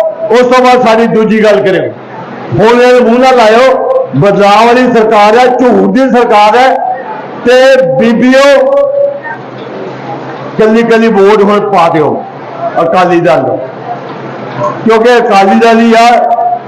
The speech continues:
ਸਾਡੀ ਮਾਂ ਪਾਰਟੀ ਆ ਅਕਾਲੀ ਦਲ, ਪੰਜਾਬ ਦੀ ਪਾਰਟੀ ਆ ਅਕਾਲੀ ਦਲ,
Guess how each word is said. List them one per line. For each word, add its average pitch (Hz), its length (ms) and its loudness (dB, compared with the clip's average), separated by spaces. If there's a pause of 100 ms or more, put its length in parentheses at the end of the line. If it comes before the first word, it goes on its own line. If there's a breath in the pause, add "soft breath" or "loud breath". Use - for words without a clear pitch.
(100)
ਸਾਡੀ 196 400 2
ਮਾਂ 196 400 2
ਪਾਰਟੀ 226 460 2
ਆ 240 40 4
ਅਕਾਲੀ 220 400 2
ਦਲ, 269 340 2 (720)
ਪੰਜਾਬ 233 480 2
ਦੀ 254 120 2
ਪਾਰਟੀ 240 420 2
ਆ 247 180 4
ਅਕਾਲੀ 226 300 2
ਦਲ, 285 380 2